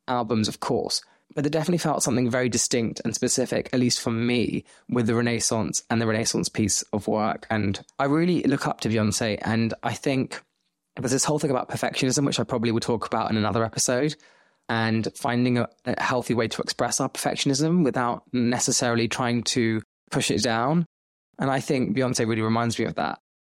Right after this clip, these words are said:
thinking about the natural imperfection of life and work and everything we do, whilst also still striving to make something great, something that can stand the test of time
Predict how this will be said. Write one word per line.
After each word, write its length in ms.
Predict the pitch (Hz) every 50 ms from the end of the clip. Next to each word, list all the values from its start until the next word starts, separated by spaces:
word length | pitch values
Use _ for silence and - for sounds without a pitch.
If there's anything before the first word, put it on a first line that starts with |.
| _ _
thinking 340 | - - - 101 - 120 117
about 380 | 110 - 113 107 98 - - 107
the 320 | 117 120 113 110 110 - -
natural 500 | 113 120 120 - - - - - 117 -
imperfection 640 | 117 113 95 101 - - - - - - - 117 - -
of 140 | 117 107 110
life 420 | 110 101 - - - 117 107 -
and 160 | - 113 110 104
work 280 | 85 78 71 - -
and 80 | - 101
everything 240 | 113 - - 95 87
we 60 | 107
do, 460 | 107 - 107 95 85 69 80 120 117 - _ _ _ _ _ _ _ -
whilst 420 | 117 127 127 123 139 139 - -
also 580 | 113 131 127 117 - - 127 120 113 113 107 - - - -
still 280 | - - - - 127 120
striving 480 | - - 135 120 123 117 117 113 113 104
to 100 | - 123
make 240 | 117 113 107 -
something 300 | - - 107 95 110 107
great, 320 | 104 117 113 113 - - -
something 220 | - 120 120 120
that 120 | 117 - -
can 120 | - 127
stand 220 | - 139 120 113
the 60 | 113 -
test 220 | - 110 - -
of 60 | 110
time 440 | - - 120 117 113 113 110 107 87